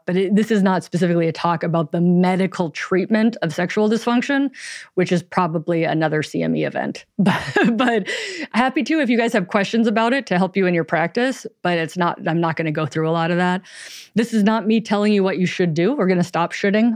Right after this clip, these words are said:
all over your sex life. I'm not gonna tell you how much sex you should have. That's shitting, and there's no there there. Right? So many people are like, "How many?" And I'm like, "Dude,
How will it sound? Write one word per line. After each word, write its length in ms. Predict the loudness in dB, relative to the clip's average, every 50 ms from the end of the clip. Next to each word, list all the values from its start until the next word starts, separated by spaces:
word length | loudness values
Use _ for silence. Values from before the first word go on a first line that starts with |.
| 0 -2
all 120 | -2 0 0
over 140 | 2 2
your 140 | 2 2 2
sex 240 | 0 -2 -4 -2 -2
life. 280 | -2 0 0 -2 -4 -8 _ -20 _ -2
I'm 60 | -2
not 100 | 0 0
gonna 140 | 0 0 0
tell 120 | 0 0
you 60 | 2 2
how 80 | 2
much 160 | 2 0 0
sex 220 | -2 -6 -4 -2 -4
you 80 | -4
should 160 | -2 -2 0 0
have. 360 | 2 0 0 -2 -4 -8 _ _ _ _ _ -20 -20 -20 _ _ -4
That's 180 | -4 -4 -4 -4
shitting, 500 | -8 -4 -4 -2 0 2 2 2 2 2 2
and 100 | 2 4
there's 240 | 4 4 2 2
no 460 | 2 2 2 2 2 0 0 -2 -4 -8 _ _ _ -2
there 360 | 0 0 0 0 0 0 0
there. 380 | 0 -2 -2 -4 -4 -6 -12 _ _ _ _ _
Right? 300 | -4 -2 -2 -2 -4 -2
So 120 | 0 2 2
many 180 | 4 4 4
people 180 | 2 2 2 2
are 60 | 2
like, 80 | 0 0
"How 140 | 0 0
many?" 220 | 0 2 0 -2 -6 _ _ _ _ _ _ -10 -6 -2
And 80 | 0 2
I'm 120 | 2 4
like, 180 | 2 0 -2 -2
"Dude, 300 | -2 0 0 0 -2